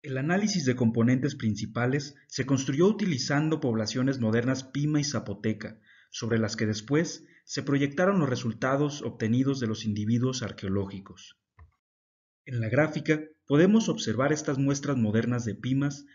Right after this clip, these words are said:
en los cuadros verdes en la parte inferior izquierda. De manera correlativa, destacan por su cercanía las muestras obtenidas de los individuos arqueológicos que provienen de sitios como la Cueva de Ochoa en el norte de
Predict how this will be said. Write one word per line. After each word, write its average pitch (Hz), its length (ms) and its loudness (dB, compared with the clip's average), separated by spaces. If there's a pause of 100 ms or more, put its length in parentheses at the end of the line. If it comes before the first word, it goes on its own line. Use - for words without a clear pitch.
(120)
en 123 120 -2
los 127 140 0
cuadros 160 420 0
verdes 147 340 2
en 113 80 -2
la 107 100 -4
parte 120 240 -2
inferior 107 380 -2
izquierda. 104 560 -4 (200)
De 107 120 -8
manera 120 380 2
correlativa, 117 680 0 (300)
destacan 180 480 0
por 165 100 -2
su - 120 -4
cercanía 117 540 2
las 120 180 2
muestras 131 400 0
obtenidas 127 520 2
de 117 80 0
los 107 180 -4
individuos 123 540 0
arqueológicos 135 840 -2 (380)
que 147 140 -2
provienen 170 460 4
de 127 100 0
sitios 160 420 -4
como 113 240 0
la 107 160 -2
Cueva 127 280 2
de 107 80 -2
Ochoa 135 420 2
en 120 80 0
el 104 140 2
norte 110 300 0
de 101 80 -2